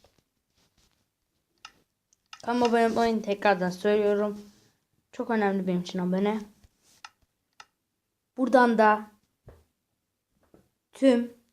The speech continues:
beni izleyenlere söylüyorum. Yorumlara ne oyun oynamamı istiyorsanız lütfen ama lütfen yazın. Her şeyi oynayacağım. Gözünüz önünde. Şu anda bu sadece bir şey. Oyunları sadece bir gösteriyorum. Şu an bu oynamak değil.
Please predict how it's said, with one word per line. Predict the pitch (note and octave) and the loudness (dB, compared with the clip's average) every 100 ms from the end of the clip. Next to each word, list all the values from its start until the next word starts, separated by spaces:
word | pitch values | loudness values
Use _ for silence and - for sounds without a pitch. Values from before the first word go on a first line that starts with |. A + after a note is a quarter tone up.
| - | -6
beni | A#3 A#3 | -2 0
izleyenlere | G#3 F#3 G#3 G#3+ G#3 G#3 | -2 0 2 2 2 0
söylüyorum. | G#3 F#3+ F3 E3+ F3+ G#3 G#3 - _ _ _ _ _ _ _ _ | 2 0 2 0 -2 -4 -8 -20 _ _ _ _ _ _ _ _
Yorumlara | A3+ A3+ B3 A#3 G#3 F#3+ F#3+ - _ | -2 2 2 4 2 2 -4 -12 _
ne | G#3+ | 2
oyun | C4 C4+ A#3 | 6 6 6
oynamamı | A3 G#3+ G#3 G3 | 2 2 0 -2
istiyorsanız | G3 A#3+ A#3 G#3+ G3+ G3+ - _ - | -2 -2 0 0 -2 -4 -14 _ -8
lütfen | A3+ A#3+ D4 - G#3 G3 - | 0 4 4 4 0 0 -2
ama | G#3+ F#3+ | -2 -2
lütfen | F3 F3 F3+ B3+ C#4+ - F#3 F#3 F#3 | -4 -6 0 0 0 -2 -4 -2 -2
yazın. | E3+ E3 - _ _ _ _ _ | -4 -6 -14 _ _ _ _ _
Her | C#4+ D4 | 4 4
şeyi | C#4 B3 A#3 A#3 - | 4 2 2 0 2
oynayacağım. | B3+ A#3+ G#3 F#3 F#3 E3 - | 4 4 2 -2 -6 -8 -2
Gözünüz | B3+ B3 A3+ G#3 - | 0 2 0 0 4
önünde. | B3 G#3 F#3 F3+ - - | 4 4 0 -4 -10 -8
Şu | - | 2
anda | D4 D4+ | 4 6
bu | C#4 | 4
sadece | D#4 C#4 B3 | 6 6 6
bir | B3+ | 4
şey. | C#4 G3+ - - _ _ _ - | 4 4 2 -8 _ _ _ 2
Oyunları | D4+ C4+ B3 | 2 2 0
sadece | B3+ B3+ B3 A#3+ | 4 4 4 4
bir | |
gösteriyorum. | C4+ C4+ C4+ A3+ G#3 | 6 6 4 4 4
Şu | G3+ | 4
an | B3+ A#3 | 2 4
bu | |
oynamak | B3+ B3+ B3+ A#3+ A#3+ | 6 6 4 2 4
değil. | A#3 F3+ - | 2 2 -6